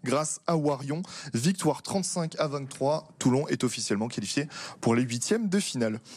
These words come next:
Messieurs, ce que je vous propose, c'est qu'on parle rapidement quand même de ce match, puisque c'est aussi l'actu, et ensuite on débriefera, euh, évidemment, euh,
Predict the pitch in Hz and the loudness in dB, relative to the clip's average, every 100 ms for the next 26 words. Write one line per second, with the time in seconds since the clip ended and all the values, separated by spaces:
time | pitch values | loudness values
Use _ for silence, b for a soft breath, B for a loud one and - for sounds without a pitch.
0 | B B B B - 151 208 190 190 175 | B B B B 2 4 4 2 2 2
1 | 165 165 165 143 139 156 135 131 135 156 | 2 0 -2 -4 0 0 0 -4 -6 -2
2 | 160 139 131 131 123 117 - 123 196 - | -2 0 0 0 0 -2 0 -2 -2 -6
3 | - 104 110 - 98 98 - 123 113 - | -6 -2 -2 0 -4 -2 2 2 2 0
4 | 160 202 - 131 120 117 139 120 113 104 | 4 4 4 2 0 -4 -4 0 2 2
5 | 110 - 127 113 104 113 113 110 117 113 | 0 0 0 0 -2 -4 0 0 2 0